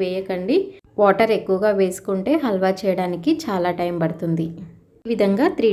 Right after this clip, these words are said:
టైమ్స్ చేసిన తర్వాత ఇందులో నుంచి పాలన్నీ సపరేట్ అయిపోయాయి. ఈ పేస్ట్ని మనం యూజ్ చేయమండి, పాలతోటే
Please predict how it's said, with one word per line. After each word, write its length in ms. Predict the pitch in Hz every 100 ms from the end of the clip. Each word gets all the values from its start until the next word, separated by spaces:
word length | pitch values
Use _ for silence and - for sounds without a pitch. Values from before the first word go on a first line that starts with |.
| 202
టైమ్స్ 260 | 185 190 -
చేసిన 280 | 196 196 202 196
తర్వాత 320 | 190 180 175 294 -
ఇందులో 280 | 214 190 180 175
నుంచి 220 | 175 262 247
పాలన్నీ 460 | 196 175 170 254 -
సపరేట్ 360 | 190 175 165 175
అయిపోయాయి. 440 | 170 170 170 170 - - - _ -
ఈ 20 | 254 247
పేస్ట్ని 400 | 196 180 - 285 285
మనం 220 | 202 240 202
యూజ్ 180 | 196 196 -
చేయమండి, 480 | 202 190 175 170 - 196
పాలతోటే 540 | 196 175 185 190 247